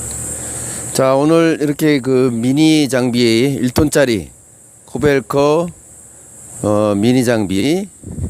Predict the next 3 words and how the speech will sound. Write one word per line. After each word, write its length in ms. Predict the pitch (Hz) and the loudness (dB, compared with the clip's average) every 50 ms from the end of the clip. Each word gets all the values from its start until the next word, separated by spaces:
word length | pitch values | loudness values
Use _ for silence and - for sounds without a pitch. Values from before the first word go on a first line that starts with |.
| - - - - - - - - - - - | -8 -10 -16 -18 -20 -20 -20 -20 -12 -4 -2
에스케이 540 | 110 117 - - - 156 151 160 160 160 | 0 0 0 0 2 2 4 4 4 2
십 320 | 151 - - - 190 180 - - - - - - - - - - - - - - - - - | 0 0 -2 0 0 0 -2 -4 -16 -20 -20 -20 -20 -20 -20 -20 -20 -20 -20 -20 -18 -8 -2
에스알이라는 1500 | - 123 131 135 - - 139 127 123 120 104 78 - - - - - - - - - 104 113 110 110 117 131 135 123 | 0 0 0 0 0 0 2 2 2 2 0 -2 -6 -12 -18 -20 -20 -20 -20 -18 -10 -6 -4 -2 -2 0 0 -2 -2